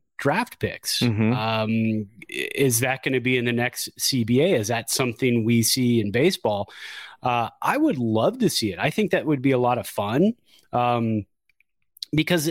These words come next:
Speaker 1: the thing with baseball versus football, when it comes to first round draft picks, a first round draft pick in baseball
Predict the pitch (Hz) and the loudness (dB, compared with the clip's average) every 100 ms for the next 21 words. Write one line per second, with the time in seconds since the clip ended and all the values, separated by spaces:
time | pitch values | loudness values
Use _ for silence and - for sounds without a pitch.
0 | - 165 - 208 202 - 143 214 - 127 | 0 -2 2 4 2 2 0 0 0 0
1 | 120 117 107 120 120 - 117 104 - 247 | 2 0 -2 -2 -2 0 0 -2 -2 -2
2 | - 117 110 113 104 123 113 - 131 139 | 2 0 2 -2 0 0 0 -2 0 0
3 | 113 110 143 175 110 98 - - - - | 0 2 0 0 -4 -6 -10 -18 -20 -20
4 | - - 147 - 254 - 233 185 156 165 | -10 -6 -2 0 0 2 4 4 2 0
5 | - 127 123 110 147 - 110 101 101 104 | -2 -2 -2 0 0 0 -2 -2 -4 -8